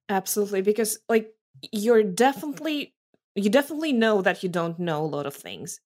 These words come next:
So you're just setting it a, a system for, for learning, and you just need some tools as a foundation, and then you just need the process, and it's never about, you know,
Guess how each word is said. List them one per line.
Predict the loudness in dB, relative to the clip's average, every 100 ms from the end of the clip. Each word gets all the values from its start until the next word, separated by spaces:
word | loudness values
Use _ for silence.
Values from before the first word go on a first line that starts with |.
| -8
So | -2 0
you're | 4 4
just | 4 0 -2 -10 -20 _
setting | 0 2 2 0
it | -2
a, | -2 -2
a |
system | 0 -2 -2 -2 -4
for, | -2 0 4 2 2
for | 0 2
learning, | 2 0 -2 -8 -14 _
and | -8 -6
you | -4
just | -4 -4
need | -2 -2 -2 -6 _ -10
some | -4 -4
tools | -2 -2 0 0 -2 -10 _ -6
as | -4
a |
foundation, | -4 -4 0 0 0 -4 -6
and | -8 -6 -4
then | -6 -6 -8 -12 _ _
you | -2
just | -2 -4
need | -6
the | -6
process, | -4 -2 -2 -2 -4 -4
and | -4
it's | -6 -4
never | -4 -2
about, | 0 0 -2 -4
you | -10
know, | -12